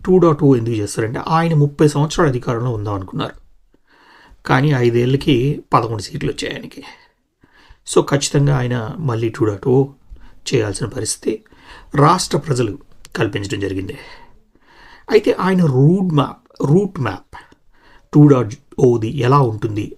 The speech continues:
అన్నది మనం ఈ వీడియోలో చక్కగా డిస్కస్ చేసుకుందాం. దీన్ని ఒక పాడ్‌కాస్ట్ కింద చేస్తే ఎవరైనా మంచి పాడ్‌కాస్టర్ చేత, ఆ, ఇంకా చాలా బాగుండేదేమో,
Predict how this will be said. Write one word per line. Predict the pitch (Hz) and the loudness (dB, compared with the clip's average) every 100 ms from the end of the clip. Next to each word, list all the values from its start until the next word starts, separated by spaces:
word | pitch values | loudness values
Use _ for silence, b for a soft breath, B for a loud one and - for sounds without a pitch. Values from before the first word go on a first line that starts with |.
| 151 | 0
అన్నది | 151 170 165 | 2 2 -2
మనం | 135 120 | -2 -2
ఈ | 117 113 110 | -4 -4 -6
వీడియోలో | 107 110 107 110 110 - b b b b | -4 -2 0 0 -2 -4 b b b b
చక్కగా | b - 123 - 123 | b -6 -4 0 0
డిస్కస్ | 107 - - - | 0 -2 -6 -8
చేసుకుందాం. | - - 120 117 _ _ _ _ - 135 | -8 -8 -12 -14 _ _ _ _ -6 4
దీన్ని | 151 151 | 6 6
ఒక | 143 | 2
పాడ్‌కాస్ట్ | 127 147 160 - 156 - | 2 2 2 0 -2 0
కింద | 120 113 120 | -4 -2 -2
చేస్తే | 113 - 107 101 - B B B B B _ - | -4 -2 -4 -4 -10 B B B B B _ -2
ఎవరైనా | 127 139 139 | 2 2 2
మంచి | 120 131 143 | 0 -2 -6
పాడ్‌కాస్టర్ | - 123 - 123 - 120 110 | -2 -2 2 -2 0 -2 -2
చేత, | - | 0
ఆ, | 151 117 120 - _ _ _ _ - - 127 - | 0 0 -6 -14 _ _ _ _ -16 -14 -12 -6
ఇంకా | 117 123 104 101 - - 120 | -4 -4 -4 -6 -10 -4 -2
చాలా | 113 | 0
బాగుండేదేమో, | 101 104 98 95 95 - | -2 -4 -4 -6 -6 -8